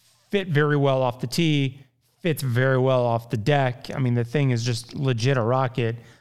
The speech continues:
I hit this badass screamer on a hole from, I was, like, two sixty probably to pin and two forty-five to middle.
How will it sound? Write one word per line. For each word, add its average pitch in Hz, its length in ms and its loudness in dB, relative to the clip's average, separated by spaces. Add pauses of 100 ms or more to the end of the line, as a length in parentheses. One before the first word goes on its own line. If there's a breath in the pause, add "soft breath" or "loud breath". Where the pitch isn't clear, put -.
I 139 80 0
hit 139 140 0
this 117 120 0
badass 127 580 0
screamer 135 540 0
on 117 140 0
a 110 60 -2
hole 117 440 0 (360 loud breath)
from, 120 720 0 (200)
I 131 60 -2
was, 135 80 2
like, 127 160 -2 (500)
two 165 540 2
sixty - 1120 -4
probably 151 300 2
to 123 60 0
pin 151 340 2
and 117 120 -2
two 156 220 0
forty-five 139 680 0
to 123 40 -2
middle. 131 400 0